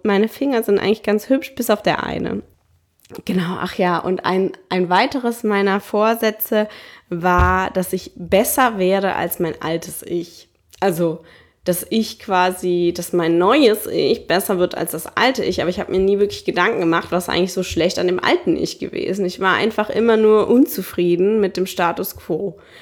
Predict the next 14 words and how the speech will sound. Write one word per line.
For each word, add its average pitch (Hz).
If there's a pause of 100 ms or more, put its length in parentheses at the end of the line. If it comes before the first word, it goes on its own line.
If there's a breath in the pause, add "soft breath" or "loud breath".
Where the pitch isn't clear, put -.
Es 180
war 196
so, 175 (760 soft breath)
ähm, 160 (200)
à 165
la 156 (440)
mit 165
der 160
Gesamtsituation 156
unzufrieden. 180
Kennt 208
ihr 214
diesen 196
Spruch? -